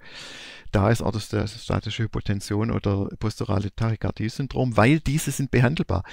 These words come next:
Das ist manchmal sogar, kann man sagen, wir sagen ja meistens, es ist nicht gut, wenn du eine Krankheit findest, aber wenn du einen, einen postviralen Verlauf hast,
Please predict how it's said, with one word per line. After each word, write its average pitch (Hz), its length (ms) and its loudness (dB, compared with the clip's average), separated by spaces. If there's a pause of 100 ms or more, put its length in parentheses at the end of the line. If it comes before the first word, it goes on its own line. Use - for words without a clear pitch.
(300)
Das 123 80 -2
ist - 60 -2
manchmal 135 260 4
sogar, 135 400 2 (100)
kann 131 140 0
man 131 80 0
sagen, 123 400 4 (120)
wir 127 120 -2
sagen 127 240 4
ja 139 40 6
meistens, 131 380 4
es - 140 -2
ist - 180 -16
nicht 156 240 2
gut, 170 220 0
wenn 139 100 2
du 135 60 0
eine - 80 -2
Krankheit 151 420 2
findest, 160 460 0
aber 123 240 0
wenn 127 120 0
du 135 180 2
einen, 123 200 0 (180)
einen 135 120 -6
postviralen 143 580 2
Verlauf - 500 0
hast, 151 380 2